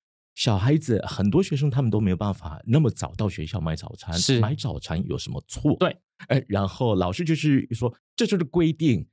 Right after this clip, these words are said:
Speaker 1: 那规定就是规定，而且他就直接说，“哎，你知道你家的小孩子会撞球吗？会在外面什么跟其他的小孩子鬼混吗？会带坏我们班上的学生。”然后我妈妈就说，“啊，就是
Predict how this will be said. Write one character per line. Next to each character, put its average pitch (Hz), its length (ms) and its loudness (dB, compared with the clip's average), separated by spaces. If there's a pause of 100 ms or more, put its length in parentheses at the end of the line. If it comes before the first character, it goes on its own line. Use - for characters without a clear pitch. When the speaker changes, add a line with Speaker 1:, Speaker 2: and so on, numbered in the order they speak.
Speaker 1:
那 127 140 -2
规 123 260 0
定 113 180 0
就 92 120 -2
是 85 80 -6
规 90 220 -2
定， 90 280 -2 (320)
而 104 140 2
且 107 120 0
他 104 140 -4
就 107 120 -2
直 92 160 -8
接 95 120 -2
说 104 220 -2 (260)
，“哎， 120 80 -4 (120)
你 131 180 4
知 139 140 -2
道 214 140 2
你 123 100 0
家 147 160 0
的 135 240 2
小 95 160 -2
孩 127 160 0
子 120 100 0
会 170 100 0
撞 156 300 0
球 95 160 -4
吗？ 120 180 2
会 196 160 0
在 190 140 0
外 165 180 4
面 160 220 4
什 123 100 -2
么 123 140 2
跟 151 160 0
其 - 300 -2
他 165 160 0
的 143 100 0
小 101 120 -2
孩 123 140 -2
子 110 80 -6
鬼 92 140 0
混 131 180 -2
吗？ 104 380 2
会 156 100 0 (120)
带 139 180 2
坏 117 240 2
我 80 240 -2
们 80 220 -2
班 107 180 0
上 104 180 -2
的 82 60 0
学 76 220 -6
生。” 82 260 -8 (180)
然 101 140 0
后 127 80 2
我 101 60 2
妈 90 80 2
妈 104 120 2
就 107 120 -2
说 123 280 0 (520)
，“啊， 135 240 2 (260)
就 180 100 0
是 180 160 2